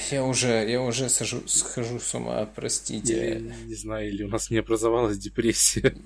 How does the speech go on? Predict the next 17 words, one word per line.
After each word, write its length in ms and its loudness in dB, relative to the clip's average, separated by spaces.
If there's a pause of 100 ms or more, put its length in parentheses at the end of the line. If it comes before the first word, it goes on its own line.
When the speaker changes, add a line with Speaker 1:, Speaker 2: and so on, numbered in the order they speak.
(560)
Speaker 1:
Я 120 2
уже, 460 4
я, 240 0
я, 260 0
Витя, 340 0
Витя, 480 -4
я 200 -2
начинаю, 680 4
я, 200 0
я 280 0
начинаю 680 6
тавтологии, 1080 2
я 100 2
начинаю 480 4
вот, 160 -2 (100)
вот 300 -4 (380)
вопросами, 1040 6